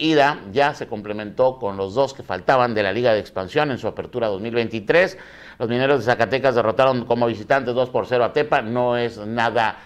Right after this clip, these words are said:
eh, novedoso el tema. El Tepa, créame, tiene muy bajo nivel.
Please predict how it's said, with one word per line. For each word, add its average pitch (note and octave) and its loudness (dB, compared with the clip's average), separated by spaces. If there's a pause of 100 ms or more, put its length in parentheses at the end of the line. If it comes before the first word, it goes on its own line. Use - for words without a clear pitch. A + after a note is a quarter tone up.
(180)
eh, A#2 -2
novedoso A#2+ 0
el F2+ -8
tema. D3+ 0 (160)
El D2+ -14
Tepa, A2+ 2 (400)
créame, B2 2
tiene A2+ -2
muy A#2+ -2
bajo G#2 -2
nivel. C#3+ -2